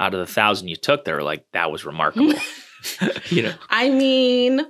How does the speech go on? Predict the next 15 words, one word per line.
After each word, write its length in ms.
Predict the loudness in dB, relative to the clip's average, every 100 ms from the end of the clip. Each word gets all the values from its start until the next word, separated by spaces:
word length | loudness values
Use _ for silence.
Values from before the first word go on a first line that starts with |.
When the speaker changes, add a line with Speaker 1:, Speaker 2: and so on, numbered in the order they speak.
| -6
Speaker 2:
when 320 | -2 0 0
you 140 | 0
start, 580 | -2 -4 -2 0 2 0
you 160 | -2 -4
kind 360 | -4 -2 0
of 160 | -2 -2
do. 400 | 0 2 2 2
Speaker 1:
Just 220 | 0 -2 -4
do 120 | -2
Speaker 2:
Kind 240 | 0 0
Speaker 1:
that. 60 | 0
Speaker 2:
of 40 |
just 280 | -2 -4 -4
snap 360 | -2 -2 -2 -2
away. 540 | 0 2 2 0 -2